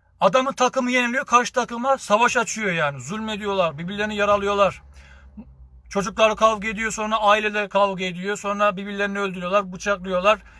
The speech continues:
yaralanmalar falan. Değerli Müslümanlar, bizim kardeşliğimiz hakikaten yüzde otuzlara inmiş, inmiş durumda. Yani yüzde seksenlere, doksanlara tekrar çıkarmamız lazım. Şimdi bir masanın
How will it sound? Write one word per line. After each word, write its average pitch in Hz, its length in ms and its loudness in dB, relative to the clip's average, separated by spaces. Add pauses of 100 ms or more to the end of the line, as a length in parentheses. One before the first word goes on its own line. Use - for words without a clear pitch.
yaralanmalar 190 640 2
falan. 180 340 0 (680)
Değerli 185 160 0
Müslümanlar, 202 460 -4 (1160)
bizim 185 240 -6
kardeşliğimiz 202 680 0
hakikaten 190 580 -4
yüzde 190 300 -6
otuzlara 180 460 -2
inmiş, 170 540 -8
inmiş 160 360 -10
durumda. 117 380 -10
Yani 151 320 -2
yüzde 160 280 -10
seksenlere, 151 720 -6
doksanlara 151 480 -6
tekrar 143 380 -8
çıkarmamız 139 540 -6
lazım. 127 360 -4 (920)
Şimdi 202 300 -4
bir 214 60 -2
masanın 214 560 0